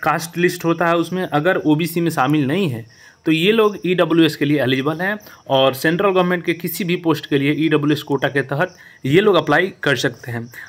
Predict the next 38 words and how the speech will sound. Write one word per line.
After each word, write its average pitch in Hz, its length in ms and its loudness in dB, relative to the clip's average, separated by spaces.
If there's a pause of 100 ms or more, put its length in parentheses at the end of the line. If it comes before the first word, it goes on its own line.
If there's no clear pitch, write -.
(100)
अब 139 100 2
आएंगे 202 340 4
यहाँ 196 160 4
पर 190 120 -2
नीचे, 170 280 4
जैसे 170 240 2
कि 160 80 -2
आज 151 200 2
का 156 100 0
डेट 151 200 0
देख 160 220 0
सकते 143 240 -10
हैं 139 60 -2
आप 135 120 -4
लोग, 180 140 -6
सत्ताईस 139 380 0
तारीख 139 220 0
का 139 120 -2
है 156 160 -4
ये, 208 200 -4 (580)
और 180 380 2
नीचे 156 320 4
डिटेल 175 320 2
में 196 100 2
हम 170 100 0
लोग 170 100 2
न्यूज़ 170 260 2
को 156 100 2
देखें 147 300 0 (540)
तो 131 160 2
यहाँ 147 240 0
पे 190 100 0
देख 165 200 0
सकते 156 240 0
हैं, 147 220 0 (1900)
"Personal 220 440 0
ministry 180 540 -2
issues 180 240 -2